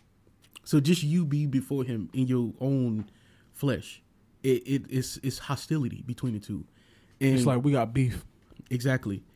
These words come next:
Speaker 1: But he doesn't have beef with you. You have beef with him.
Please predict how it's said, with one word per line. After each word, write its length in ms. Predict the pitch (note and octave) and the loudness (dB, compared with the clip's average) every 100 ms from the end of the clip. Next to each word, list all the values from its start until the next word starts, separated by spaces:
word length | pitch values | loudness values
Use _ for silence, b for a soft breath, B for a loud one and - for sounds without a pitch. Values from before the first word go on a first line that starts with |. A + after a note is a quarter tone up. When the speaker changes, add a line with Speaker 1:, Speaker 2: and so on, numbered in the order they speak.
| b b b b | b b b b
Speaker 1:
But 120 | D3 | 10
he 100 | F3+ | 10
doesn't 220 | A#3+ G3 | 6 2
have 180 | F#3+ D3 | 2 2
beef 180 | F3 F3+ | 0 2
with 180 | D3 - | 0 4
you. 80 | F3 | 4
You 180 | C3+ E3 | 4 2
have 180 | D#3+ C3 | 2 2
beef 200 | D#3+ - | 0 0
with 100 | C3 | -2
him. 240 | D3+ G#2 | 0 -2